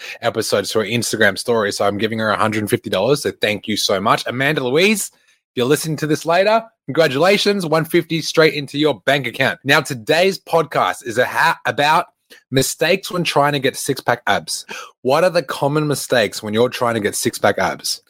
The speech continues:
If you're listening to this now or watching this later, type in the chat box and let me know, have you tried to set a goal of getting abs and you've always fell short? It's like you get the top two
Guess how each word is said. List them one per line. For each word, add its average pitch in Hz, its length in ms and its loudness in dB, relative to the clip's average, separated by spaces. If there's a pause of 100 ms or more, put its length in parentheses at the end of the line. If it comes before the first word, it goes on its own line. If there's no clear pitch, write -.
(160)
If 107 100 -12
you're 147 120 2
listening 180 280 0
to 151 80 -10
this 156 200 0
now 127 400 -2 (100)
or 104 140 -2
watching 120 240 2
this 110 160 -2
later, 107 380 2
type 127 220 2
in 143 60 -10
the 147 80 -8
chat 139 300 0
box 110 260 -2
and 104 100 -10
let 113 160 -2
me 131 140 -4
know, 104 400 0
have 107 180 -6
you 139 220 2
tried 120 300 -2
to 110 80 0
set - 180 -4
a 113 80 0
goal 98 260 0
of 85 100 -4
getting 98 260 -2
abs 90 260 0
and 90 100 -2
you've 85 180 -6
always 113 300 0
fell 98 220 -2
short? 80 320 -4
It's 92 100 -4
like 110 160 2
you 127 60 -8
get 139 140 2
the 147 80 -4
top - 260 -2
two 85 280 -2